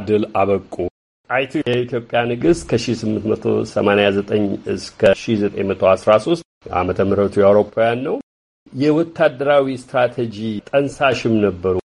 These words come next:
በአድዋው ጦርነት ወቅት ብለው እሳቸው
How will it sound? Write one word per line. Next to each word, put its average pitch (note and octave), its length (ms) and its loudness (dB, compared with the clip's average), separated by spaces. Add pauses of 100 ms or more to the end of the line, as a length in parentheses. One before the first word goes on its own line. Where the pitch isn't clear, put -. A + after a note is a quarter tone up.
(140)
በአድዋው A2 680 0 (260)
ጦርነት F#2+ 500 -2
ወቅት G#2+ 300 0
ብለው G#2 220 2 (500)
እሳቸው C#3+ 480 0